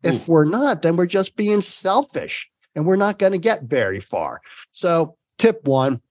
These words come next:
Speaker 1: give 'em a reason other than a paycheck to get up in the morning for.
Speaker 2: Mm-hmm. Ryan, let's, let's dive a little bit more into that. So we, um, we brought up the mission. So, uh,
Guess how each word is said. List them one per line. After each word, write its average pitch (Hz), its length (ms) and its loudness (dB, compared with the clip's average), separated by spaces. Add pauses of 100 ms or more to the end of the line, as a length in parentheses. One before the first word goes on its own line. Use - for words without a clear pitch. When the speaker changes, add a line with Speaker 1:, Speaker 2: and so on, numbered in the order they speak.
(180)
Speaker 1:
give 226 220 4
'em 202 120 2
a 170 40 2
reason 139 540 0
other 147 260 0
than 139 160 -2
a - 60 -4
paycheck 120 600 -2
to 117 100 -4
get 110 180 0
up 101 180 -2
in 101 60 -2
the 95 80 -6
morning 87 400 -2
for. - 320 -16
Speaker 2:
Mm-hmm. 85 500 -8 (240)
Ryan, 117 260 -2
let's, 127 220 -2
let's 117 220 -4
dive 110 220 0
a - 20 -8
little 101 180 -2
bit 98 80 -2
more 95 100 -2
into 82 160 -10
that. 78 200 -8
So 82 380 -8
we, 87 180 -14
um, 82 400 -8
we 82 80 -16
brought 101 220 0
up 104 100 -8
the - 60 -10
mission. 85 340 -6
So, 78 320 -10 (460)
uh, 80 160 -8